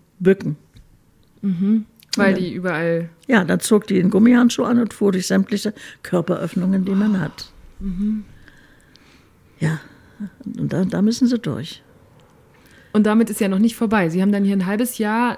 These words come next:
Speaker 2: das muss man sich vorstellen, Hohenschönhausen ist nicht ein Gefängnis, wo man eingeschlossen wird und das war's, sondern man wird ja dauervernommen, oder? Über Wochen und Monate.
Speaker 1: Ja, die machen, die wiss-, die wissen nicht, wann sie vernommen werden. Da gibt's keinen Plan.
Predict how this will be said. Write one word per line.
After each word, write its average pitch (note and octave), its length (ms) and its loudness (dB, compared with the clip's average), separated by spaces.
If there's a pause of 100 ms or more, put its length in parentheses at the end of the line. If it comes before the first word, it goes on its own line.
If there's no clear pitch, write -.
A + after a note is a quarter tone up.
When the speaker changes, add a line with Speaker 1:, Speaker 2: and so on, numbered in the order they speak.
Speaker 2:
das G3+ 160 -6
muss A3 80 0
man A3 140 2
sich F#3+ 100 -6
vorstellen, A#3 320 0
Hohenschönhausen A3 560 2
ist F#3+ 140 -4
nicht A#3+ 120 4
ein B3 80 4
Gefängnis, A3 440 0
wo G#3 60 -2
man F#3+ 180 -2
eingeschlossen A3+ 580 -2
wird A3+ 140 0
und G3+ 80 -4
das F#3 200 -8
war's, F#3 300 -4
sondern G3 400 0 (300)
man F#3+ 100 -2
wird G3+ 140 -2
ja G3+ 80 0
dauervernommen, E3+ 960 0 (160)
oder? A#3+ 320 0
Über F3+ 240 -2
Wochen G3 320 -2
und F#3+ 80 -4
Monate. G3+ 340 4
Speaker 1:
Ja, D3 160 4
die F3+ 140 4
machen, F3 320 4
die F3+ 180 0
wiss-, F3 200 0
die F3 160 0
wissen E3+ 260 0
nicht, G3+ 180 0
wann G3 140 6
sie - 120 0
vernommen D3 600 -4
werden. - 420 -10 (920)
Da E3+ 140 -6
gibt's - 300 -6
keinen D#3 280 -4
Plan. - 580 -12